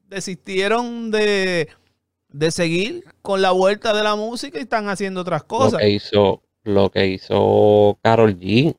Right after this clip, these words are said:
Speaker 2: en uno de los discos que sacó, en, no en el último, el anterior, creo que
Speaker 1: Ujú.
Speaker 2: fue,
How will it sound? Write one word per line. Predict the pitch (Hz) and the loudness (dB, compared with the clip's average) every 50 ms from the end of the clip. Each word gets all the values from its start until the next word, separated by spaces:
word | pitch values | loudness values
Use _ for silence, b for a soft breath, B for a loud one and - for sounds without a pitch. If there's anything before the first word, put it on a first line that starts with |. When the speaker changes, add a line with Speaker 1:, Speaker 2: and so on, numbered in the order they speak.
| _ _ _ | _ _ _
Speaker 2:
en | - 101 101 98 95 92 92 92 90 90 92 90 90 90 87 90 92 92 92 _ _ _ _ _ - | -10 -8 -6 -6 -4 -6 -6 -6 -8 -10 -10 -12 -14 -16 -18 -20 -20 -20 -20 _ _ _ _ _ -16
uno | - 98 95 98 | -12 -6 -4 0
de | 98 101 | 0 0
los | 104 101 95 | 0 0 0
discos | 98 104 - _ - - _ | -2 -6 -6 _ -14 -12 _
que | - 104 | -6 -6
sacó, | - - 104 95 - 95 101 113 131 139 | -4 -2 -4 -2 0 0 2 2 4 2
en, | 131 117 110 101 | 2 2 0 -2
no | 98 95 92 98 101 | 0 0 2 2 2
en | 104 104 104 101 | 2 2 2 2
el | 104 98 | 2 2
último, | 95 98 - - - 127 123 113 | 2 0 0 0 0 0 2 2
el | 104 95 | 2 0
anterior, | 92 - - 87 - 92 95 110 120 120 | -2 -6 -8 -12 -8 -4 -2 -2 -2 -2
creo | - 110 113 120 120 117 | -2 -2 0 0 0 0
que | 113 | -2
Speaker 1:
Ujú. | 107 95 95 | -4 -4 -2
Speaker 2:
fue, | 110 123 143 156 | -2 -2 -2 -2